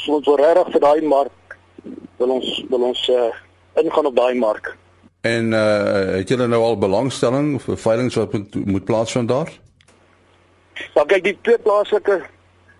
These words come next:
Speaker 1: eh, veilingsagente hier op die dorp, hulle gaan, hulle gaan weekliks elkeen hulle veiling hier hou.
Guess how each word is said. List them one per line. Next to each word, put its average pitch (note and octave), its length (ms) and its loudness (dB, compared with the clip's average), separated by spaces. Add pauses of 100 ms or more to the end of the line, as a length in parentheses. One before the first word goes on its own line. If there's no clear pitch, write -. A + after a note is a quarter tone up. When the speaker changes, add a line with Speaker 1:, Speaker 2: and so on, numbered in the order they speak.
(460)
Speaker 1:
eh, C3+ 360 0 (1000)
veilingsagente F3+ 640 0
hier E3 220 0
op D#3+ 100 -4
die D3+ 100 -4
dorp, D3 320 2
hulle C#3+ 160 2
gaan, D3+ 220 -2 (100)
hulle D3 160 2
gaan E3+ 200 -2
weekliks E3+ 560 -2 (300)
elkeen D#3+ 320 0
hulle C#3+ 200 0
veiling D#3 320 0
hier D3 200 2
hou. C#3 220 0